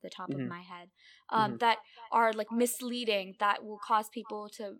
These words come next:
Speaker 1: maybe think that it's okay to go out without a mask. E-, ex-, okay, that's, like, one of my biggest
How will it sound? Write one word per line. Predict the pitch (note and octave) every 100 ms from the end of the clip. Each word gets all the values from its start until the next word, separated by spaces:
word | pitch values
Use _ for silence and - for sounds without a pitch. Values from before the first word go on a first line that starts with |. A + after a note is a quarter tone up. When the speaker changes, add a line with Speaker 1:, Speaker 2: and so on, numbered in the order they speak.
| -
Speaker 1:
maybe | G#3+ G#3
think | A3 G#3+
that | A3
it's | G#3+ -
okay | A3 - A#3
to |
go | G#3+ G#3
out | G#3 G#3
without | G#3 G#3
a | G3+
mask. | A#3 - -
E-, | C4+ -
ex-, | A#3 - -
okay, | B3+ A#3 - _ -
that's, | C4 C4+
like, | E4
one | C4 B3
of | A#3+
my | A3+
biggest | G#3 G#3 G#3+ G#3 -